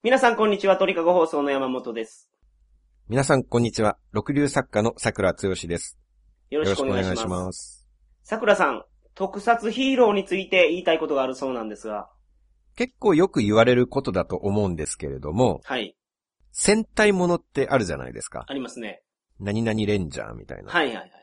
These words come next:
Speaker 1: あります。
Speaker 2: あれって五人ぐらいで一人の怪人と戦うってずるいですよね。
Speaker 1: <laughs> ああ。
Speaker 2: ヒーローなのに全然正々堂々としてなくないですか？
Speaker 1: あの、それについて僕ちょっと一言あるんですけど、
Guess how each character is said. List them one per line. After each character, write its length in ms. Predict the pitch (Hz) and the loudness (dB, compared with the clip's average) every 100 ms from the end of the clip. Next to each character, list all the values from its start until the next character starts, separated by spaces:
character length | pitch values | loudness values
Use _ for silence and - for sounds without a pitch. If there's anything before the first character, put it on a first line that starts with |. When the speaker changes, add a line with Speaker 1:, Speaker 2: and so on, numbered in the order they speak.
| - | -20
Speaker 1:
あ 20 | |
り 60 | |
ま 100 | - | -20
す。 220 | - _ _ _ _ _ | -20 _ _ _ _ _
Speaker 2:
あ 100 | 131 | -6
れ 80 | 180 | -4
っ 40 | |
て 380 | 190 _ - 180 _ 95 | -6 _ -6 -6 _ -2
五 160 | 131 | 4
人 320 | 175 247 247 240 | 4 4 2 4
ぐ 100 | 254 | 6
ら 120 | 208 | 6
い 40 | |
で 80 | 120 | 4
一 220 | - 175 | 0 0
人 100 | 175 | 0
の 120 | 113 | 0
怪 320 | - - 104 104 | -4 0 0 2
人 180 | 110 | -2
と 140 | 98 104 | -4 -4
戦 200 | 110 104 107 | -4 -2 -2
う 60 | 107 | -2
っ 20 | |
て 160 | - 73 85 | -4 -10 -10
ず 180 | 87 117 | -6 0
る 120 | 185 | 0
い 100 | 104 | -2
で 100 | - | -6
す 120 | - | -12
よ 80 | 52 | -14
ね。 180 | 58 58 _ _ _ _ - - - - | -16 -18 _ _ _ _ -20 -20 -20 -20
Speaker 1:
<laughs> 600 | _ _ _ - - _ | _ _ _ -20 -20 _
あ 840 | - 147 143 135 123 117 107 95 92 | 2 6 6 6 2 -2 -4 -10 -14
あ。 40 | - _ _ | -20 _ _
Speaker 2:
ヒ 260 | - 208 220 | -14 -10 2
ー 20 | |
ロ 140 | 196 139 | 4 6
ー 20 | |
な 140 | 113 | 4
の 100 | 98 | 2
に 140 | 85 76 | -2 0
全 240 | 139 160 | 2 2
然 240 | 156 160 | 2 -2
正 220 | 139 165 160 | -2 0 2
々 160 | 160 | 2
堂 160 | 110 87 | 2 0
々 120 | 80 | -4
と 120 | 80 | -8
し 100 | 80 | -8
て 80 | - | -4
な 140 | 92 82 | -4 -4
く 80 | |
な 80 | 67 | -8
い 20 | |
で 80 | 50 | -14
す 60 | - | -18
か？ 120 | - _ _ _ _ _ - | -20 _ _ _ _ _ -6
Speaker 1:
あ 160 | 160 | -2
の、 380 | 165 156 151 147 | 0 0 -2 -4
そ 140 | 269 | -2
れ 100 | 339 | 0
に 80 | 349 | 0
つ 60 | 226 | -2
い 60 | 143 | -4
て 80 | |
僕 260 | 131 165 165 | -4 -4 -4
ち 80 | 180 | -6
ょ 40 | |
っ 40 | 170 | -6
と 120 | 120 | -8
一 180 | - 196 | -2 -2
言 200 | 110 110 | 0 -4
あ 40 | |
る 100 | 127 | -4
ん 40 | |
で 40 | 101 | -8
す 80 | - | -14
け 100 | 85 | -16
ど、 280 | 87 - | -16 -18